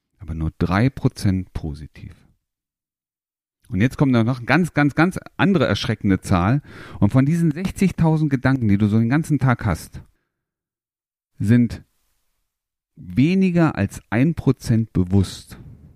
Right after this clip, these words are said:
Das heißt, dein Unbewusstsein, dein Unbewusstes steuert weit über neunundneunzig Prozent deiner Gedanken und deiner Handlungen. Und das ist wichtig zu wissen, dass das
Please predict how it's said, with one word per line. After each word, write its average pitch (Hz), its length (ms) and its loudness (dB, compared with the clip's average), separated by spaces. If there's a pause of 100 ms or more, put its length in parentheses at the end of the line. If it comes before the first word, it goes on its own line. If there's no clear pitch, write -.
(300)
Das 87 200 -8
heißt, 113 200 0
dein 92 140 0
Unbewusstsein, 85 1080 0
dein 82 160 -4
Unbewusstes 131 1000 -2 (320)
steuert 120 560 -2
weit 170 320 -4
über 147 260 0
neunundneunzig 143 800 0
Prozent 127 640 -4 (120)
deiner 107 320 -2
Gedanken 101 540 -2
und 107 100 0
deiner 101 240 0
Handlungen. 85 440 -2 (1300)
Und 90 180 -2
das 147 120 2
ist 139 200 -4
wichtig 135 360 0
zu 101 220 -4
wissen, 85 400 -2 (540)
dass 101 220 -2
das - 300 0